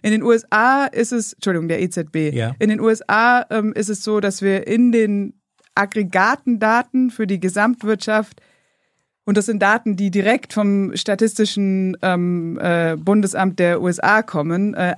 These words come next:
Speaker 1: eindeutig sehen können, dass die, ähm, Profitmargen, ähm, extrem in die Höhe gegangen sind.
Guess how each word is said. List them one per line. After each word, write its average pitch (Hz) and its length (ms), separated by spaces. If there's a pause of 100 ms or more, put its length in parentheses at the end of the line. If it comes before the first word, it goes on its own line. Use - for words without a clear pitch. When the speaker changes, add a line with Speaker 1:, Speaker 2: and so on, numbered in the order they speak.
Speaker 1:
eindeutig 202 720
sehen 202 260
können, 170 380
dass 175 180
die, 180 280
ähm, 165 260
Profitmargen, 180 1040 (260)
ähm, 180 220
extrem 240 720
in 190 160
die 180 140
Höhe 185 200
gegangen 147 400
sind. 190 480